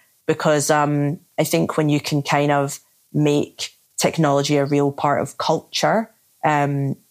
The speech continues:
it's, it becomes cool and interesting, and it's not really about the tech itself. It's about, you know,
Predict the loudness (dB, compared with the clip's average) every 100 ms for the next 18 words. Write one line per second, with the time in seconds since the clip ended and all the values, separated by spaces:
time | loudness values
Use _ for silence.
0 | -4 -2 -2 -6 -2 -2 -2 -2 0 -2
1 | -4 -4 -2 0 2 2 2 0 0 -2
2 | -2 0 0 0 0 0 0 0 0 2
3 | 2 2 0 -2 -2 -2 -2 0 0 0
4 | -6 -4 -2 -4 -6 _ -6 -2 -2 -4